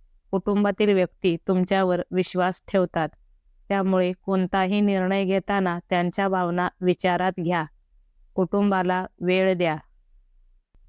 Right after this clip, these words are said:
आध्यात्मिक जीवन. तूळ राशीच्या व्यक्तींना या आठवड्यात मानसिक शांती मिळवण्यासाठी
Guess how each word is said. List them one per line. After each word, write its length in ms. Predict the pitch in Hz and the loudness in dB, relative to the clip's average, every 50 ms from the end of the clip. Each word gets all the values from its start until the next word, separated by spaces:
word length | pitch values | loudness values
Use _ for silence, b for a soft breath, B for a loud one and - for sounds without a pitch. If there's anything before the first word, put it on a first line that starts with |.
| _ _ _ | _ _ _
आध्यात्मिक 600 | - 175 190 180 165 190 190 180 - 190 202 196 | -2 -2 0 0 0 0 0 0 0 0 0 0
जीवन. 440 | 190 180 175 185 190 175 170 165 165 160 - _ _ _ _ _ _ _ - _ _ _ _ _ _ _ _ - | 0 0 0 0 2 2 0 -2 -4 -6 -10 _ _ _ _ _ _ _ -20 _ _ _ _ _ _ _ _ -2
तूळ 180 | 208 202 208 | 0 2 2
राशीच्या 600 | 208 202 196 185 180 - - 196 185 - 208 202 | 2 2 2 0 -2 -2 -2 -2 0 0 0 0
व्यक्तींना 720 | 190 180 180 - _ - 202 196 196 190 185 180 170 - - | 0 0 -2 -4 _ -4 -2 0 0 0 0 -2 -2 -2 -2
या 180 | 185 196 196 | 0 0 0
आठवड्यात 560 | 170 165 185 180 - - 202 196 190 185 175 - - - - | 0 -2 -4 -4 -4 -2 0 0 0 0 -2 -4 -6 -6 -2
मानसिक 580 | 180 190 185 185 185 180 175 - - 196 190 202 | 0 0 0 0 0 -2 -2 -2 -2 0 0 0
शांती 460 | 190 - 202 180 180 175 - - 202 196 | 0 0 0 0 0 -2 0 0 2 2
मिळवण्यासाठी 800 | 196 185 185 180 180 180 180 180 175 - 190 180 - 185 175 165 | 2 2 2 0 0 0 -2 -2 -2 -2 -4 -4 -2 -2 -4 -4